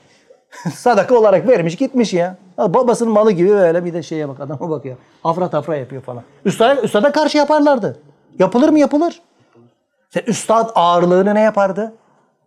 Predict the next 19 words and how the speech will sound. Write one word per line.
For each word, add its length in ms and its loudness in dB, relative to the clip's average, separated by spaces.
Kaybederdi 760 -4
arkadaşlar. 640 -20
Üstad 360 -10
ağırlığını, 640 -2
hoca 420 2
ağırlığını 680 0
kaybederdi. 720 -4
Size 180 -2
bir 60 -6
şey 120 -2
söyleyeyim 360 -4
mi? 180 -10
Birçok 460 -6
erkek 500 -10
evde 560 -10
baba 200 -6
olarak 440 -4
ağırlığını 500 -6
kaybediyor. 540 -16